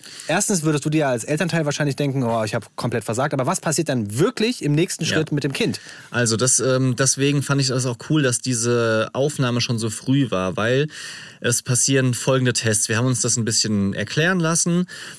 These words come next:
Speaker 2: ähm, und das sind ähnliche Bausteine, die bei den meisten Schulen, Schulen gemacht werden. Zum einen wird geguckt, wie gut, gut können die einen Stift halten. Also da war dann in dem Fall,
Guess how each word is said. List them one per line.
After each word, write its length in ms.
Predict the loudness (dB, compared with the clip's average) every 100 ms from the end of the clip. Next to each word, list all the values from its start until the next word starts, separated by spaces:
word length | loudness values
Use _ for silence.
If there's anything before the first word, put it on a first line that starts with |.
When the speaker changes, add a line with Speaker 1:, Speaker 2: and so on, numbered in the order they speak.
| -16 -6
Speaker 2:
ähm, 400 | -2 0 2 0
und 340 | 0 2 2 2
das 180 | 0 0
sind 500 | 0 2 2 0 -2
ähnliche 560 | -2 0 0 2 2 0
Bausteine, 720 | 0 0 2 2 0 2 0
die 160 | 0
bei 100 | 0
den 100 | 0
meisten 300 | 0 0 -2
Schulen, 380 | -2 -2 -2 -2
Schulen 240 | -2 0 0
gemacht 280 | -2 -4
werden. 360 | -4 -2 -4 -8 -10 -12 -6
Zum 160 | -2 0
einen 280 | 0 2 2
wird 140 | 0
geguckt, 380 | -4 -2 -2 -2
wie 80 | -4
gut, 200 | -4 -8 _ -4
gut 200 | -2 0
können 180 | 0 2
die 80 |
einen 80 | 0
Stift 340 | 0 0 -2 -2
halten. 460 | -2 -2 -4 -6 _ -20 -20 -16 -4
Also 240 | -2 0
da 280 | 0 0 0
war 140 | 0
dann 140 | 0 0
in 160 | 0
dem 200 | 0 0
Fall, 460 | 0 2 4 4